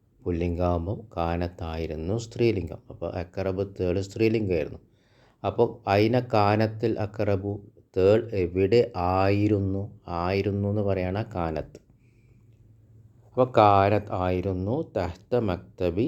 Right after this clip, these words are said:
ഹിഷാമിൻ, ഹിഷാമിൻ്റെ മേശയുടെ അടിയിൽ. ഉത്തരങ്ങൾ താഴെ പോസ്റ്റ് ചെയ്യും ഇൻഷാ അല്ലാ. ബാറക്കല്ലാഹു ഫീക്കും. മനില്ലസി ഖത്തലുഹ,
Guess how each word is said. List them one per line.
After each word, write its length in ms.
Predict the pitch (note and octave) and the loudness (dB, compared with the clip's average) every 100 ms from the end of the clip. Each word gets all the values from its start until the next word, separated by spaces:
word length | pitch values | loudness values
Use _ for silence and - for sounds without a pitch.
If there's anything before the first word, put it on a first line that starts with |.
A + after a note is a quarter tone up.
| F3 | -4
ഹിഷാമിൻ, 640 | - E2 - D#2 D2 D2+ D2 | -10 -12 -8 -6 -6 -8 -12
ഹിഷാമിൻ്റെ 640 | - - E2 E2+ F2+ F#2+ G2 | -18 -10 -4 -2 -2 -2 -2
മേശയുടെ 580 | E2 D#2 - E2+ F2+ | -4 -6 -8 -6 -4
അടിയിൽ. 360 | G#2 D#2 D2+ - - _ _ _ - | -4 -4 -8 -12 -18 _ _ _ -14
ഉത്തരങ്ങൾ 440 | G#2+ G#2 G2+ G#2+ A#2 | -4 2 4 4 2
താഴെ 400 | A2+ F#2+ F#2 B2 | 2 2 4 0
പോസ്റ്റ് 400 | C#3 G2 F2+ - | 0 -2 -4 -6
ചെയ്യും 160 | F2 D#2 | -6 -6
ഇൻഷാ 300 | - D#2 D2+ | -10 -12 -10
അല്ലാ. 240 | D2 - - - | -10 -12 -16 -10
ബാറക്കല്ലാഹു 720 | D2+ D2+ D2 D2+ D2+ D2 D2 | -8 -8 -10 -10 -8 -8 -10
ഫീക്കും. 400 | - D2+ - - _ _ _ _ _ - | -12 -14 -14 -20 _ _ _ _ _ -2
മനില്ലസി 720 | A2 C3+ D3+ C#3 C3 A#2+ B2 B2 B2 | 4 4 4 4 4 4 2 0 0
ഖത്തലുഹ, 600 | A2 A2 G#2+ G#2 F#2 | -2 0 0 0 0